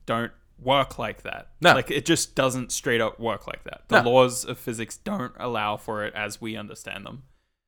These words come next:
Speaker 1: Um, but, uh, honestly, I wouldn't be surprised if you're having people have,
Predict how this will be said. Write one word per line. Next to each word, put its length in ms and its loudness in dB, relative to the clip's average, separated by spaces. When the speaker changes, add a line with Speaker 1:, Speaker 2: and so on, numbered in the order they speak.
Speaker 1:
Um, 500 0
but, 280 2
uh, 220 4
honestly, 540 0
I 120 4
wouldn't 260 -2
be 120 -2
surprised 480 2
if 160 -6
you're 160 0
having 720 -2
people 560 -4
have, 500 -2